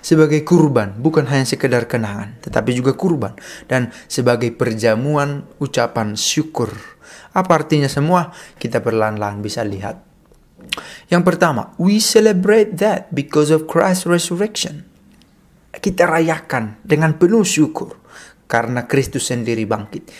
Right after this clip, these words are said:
Sia-sialah penderitaan, sengsara, dan wafat itu kalau tidak ada kebangkitan. We will also resuscitate,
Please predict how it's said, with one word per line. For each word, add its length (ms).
Sia-sialah 880
penderitaan, 880
sengsara, 640
dan 240
wafat 480
itu 320
kalau 240
tidak 320
ada 480
kebangkitan. 720
We 80
will 240
also 320
resuscitate, 960